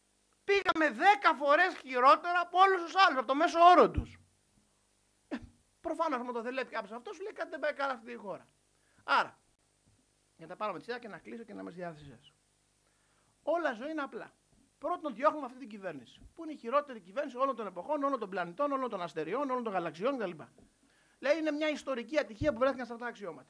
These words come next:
Εν πάση περιπτώσει, συνέβη, έμαθε ο ελληνικός λαός, πήρε μια, ένα αντιβιωτικό κατά της αριστεράς για πενήντα εξήντα χρόνια. Έχουμε πενήντα εξήντα χρόνια ευκαιρία να φτιάχνουμε τη χώρα. Όχι, πραγματικά πήραμε. Δείτε τις χώρες που είχαν την ατυχία να πέσουν στο σοβιετικό μπλοκ. Μεγάλη ατυχία.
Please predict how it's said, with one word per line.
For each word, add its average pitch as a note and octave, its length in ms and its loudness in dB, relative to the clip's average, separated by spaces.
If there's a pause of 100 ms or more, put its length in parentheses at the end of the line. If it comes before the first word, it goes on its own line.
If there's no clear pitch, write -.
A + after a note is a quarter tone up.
Εν D#4 80 -10
πάση C#4+ 160 0
περιπτώσει, D#4+ 260 -10
συνέβη, D4+ 400 0 (340)
έμαθε C4 320 2
ο A#3 60 -2
ελληνικός A#3 360 2
λαός, D4+ 200 2
πήρε C#4 240 -2
μια, A3+ 160 -4
ένα A3+ 100 2
αντιβιωτικό G3+ 580 -2
κατά G3+ 200 0
της G3 80 -6
αριστεράς F#3+ 360 0
για F3 120 -6
πενήντα F3+ 260 -6
εξήντα F3 220 -6
χρόνια. D#4+ 320 0 (300)
Έχουμε C#4 260 0
πενήντα C4+ 240 -2
εξήντα B3+ 180 -6
χρόνια C4 200 -4
ευκαιρία B3 220 0
να C#4+ 40 2
φτιάχνουμε B3 280 -6
τη F3+ 60 -12
χώρα. D#3 220 -6 (180)
Όχι, D#4 260 -4
πραγματικά C4 380 4
πήραμε. D3+ 360 -4 (360)
Δείτε A#3+ 280 -4
τις C#4 200 -10
χώρες C4 400 4 (340)
που A#3+ 120 -8
είχαν B3 200 -6
την A3+ 120 -6
ατυχία A3 380 -8
να A3 140 -2
πέσουν A3 380 -4
στο F#3+ 100 -14
σοβιετικό F#3+ 500 -6
μπλοκ. F#3 340 0 (1500)
Μεγάλη B3 440 -2
ατυχία. D#3+ 460 -10